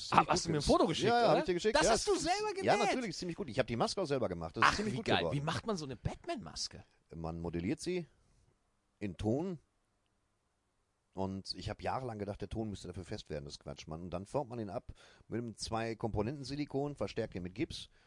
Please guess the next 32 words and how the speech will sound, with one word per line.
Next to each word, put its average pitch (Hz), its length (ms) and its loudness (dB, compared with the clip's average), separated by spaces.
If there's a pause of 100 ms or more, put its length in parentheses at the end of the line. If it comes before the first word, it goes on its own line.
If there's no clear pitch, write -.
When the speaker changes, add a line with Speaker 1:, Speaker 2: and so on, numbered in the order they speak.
(460)
Speaker 1:
nimmt 110 340 -2
diese 101 160 -2
Schale 98 380 0
ab 107 200 -4
und 117 160 -6
fängt 104 240 -4
an, 90 100 -4
das 90 140 -6
mit 90 140 -6
Latex 92 340 -2
auszugießen. 71 640 -8
Speaker 2:
Ich 104 160 -12
will 120 280 -2
unbedingt, 110 760 -8 (640)
dass - 280 -10
du 107 520 -4 (600)
Tierdokumentationen 87 1300 -8
vertonst. - 720 -10 (100)
Speaker 1:
Tierdokumentation? 107 680 -2
Speaker 2:
Ja, 85 220 0
dass 104 140 -6
du 113 60 -4
das 98 120 -4
machst. 90 260 -10
Ein 113 140 -2
Löwe. 127 360 2 (300)
Speaker 1:
Ein 90 240 -6
Löwe. 80 340 -6
Speaker 2:
Der 87 120 -4
ist - 180 -6
da. 107 300 2 (880)
Speaker 1:
Ja, 214 180 -6